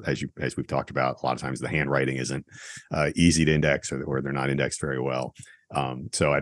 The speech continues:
I would recommend people, if you're looking for church records, to be sure to check out, uh, the, the images sections on, on Family Search,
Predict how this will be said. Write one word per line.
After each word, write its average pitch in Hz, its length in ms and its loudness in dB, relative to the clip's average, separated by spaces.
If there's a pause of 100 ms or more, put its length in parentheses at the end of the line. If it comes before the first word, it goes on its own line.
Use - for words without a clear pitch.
I 71 80 2
would 71 140 2
recommend 76 260 0
people, 80 120 2
if - 40 -14
you're 71 60 -2
looking 71 140 -4
for 76 100 -6
church 71 260 -2
records, 69 320 -4
to - 80 -8
be - 100 -4
sure - 160 -2
to 65 80 -6
check - 280 -6
out, 67 220 2 (280)
uh, 60 200 -6 (340)
the, 78 120 -2
the 73 180 -2
images 67 320 0
sections 64 420 -2
on, 62 280 -6
on 64 160 -6
Family 69 320 -4
Search, - 300 -10